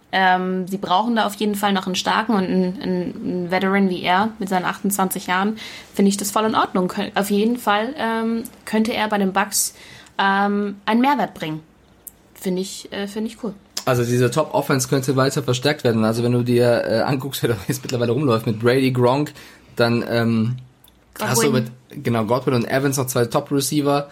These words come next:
Speaker 2: Äh, auf der Running-Back-Position waren letztes Jahr, haben so zwei sich abgewechselt, so ein bisschen das Konzept, was unter anderem auch die forty-niners gemacht haben mit, äh,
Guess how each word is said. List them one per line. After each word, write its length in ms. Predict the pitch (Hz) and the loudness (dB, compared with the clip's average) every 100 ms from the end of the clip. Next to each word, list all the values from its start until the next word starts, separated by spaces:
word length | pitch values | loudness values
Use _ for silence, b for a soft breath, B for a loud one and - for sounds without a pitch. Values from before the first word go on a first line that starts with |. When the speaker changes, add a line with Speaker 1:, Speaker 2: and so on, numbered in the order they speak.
| B B B _ - | B B B _ 0
Speaker 2:
Äh, 220 | 117 117 | 2 2
auf 140 | 123 | 2
der 120 | 127 | 2
Running-Back-Position 680 | 131 156 151 151 139 131 139 | 2 2 2 0 0 0 0
waren 140 | 135 | 2
letztes 280 | 139 143 - | 0 -2 -2
Jahr, 280 | 143 135 113 101 110 | 0 2 0 -6 -10
haben 180 | 131 147 | -4 -2
so 80 | 143 | 0
zwei 420 | 127 - 127 185 | 0 0 2 2
sich 200 | 190 - | 0 -2
abgewechselt, 500 | - 165 160 170 180 | -2 0 0 0 -2
so 80 | - | 0
ein 40 | |
bisschen 180 | 139 151 | -2 -2
das 80 | 147 | -2
Konzept, 440 | - 127 139 139 - _ _ _ _ _ - _ _ - | -2 -2 -2 -4 -10 _ _ _ _ _ -20 _ _ -8
was 160 | 117 110 | -2 0
unter 220 | 127 127 | 0 2
anderem 280 | 120 120 123 | 2 2 2
auch 220 | 110 120 | 0 -2
die 160 | - 110 | -4 -4
forty-niners 520 | 117 110 113 151 151 | 0 0 2 0 0
gemacht 220 | 139 143 | -2 0
haben 120 | 135 123 | 0 0
mit, 260 | 110 - | 0 -4
äh, 460 | - 107 107 107 | -2 0 0 0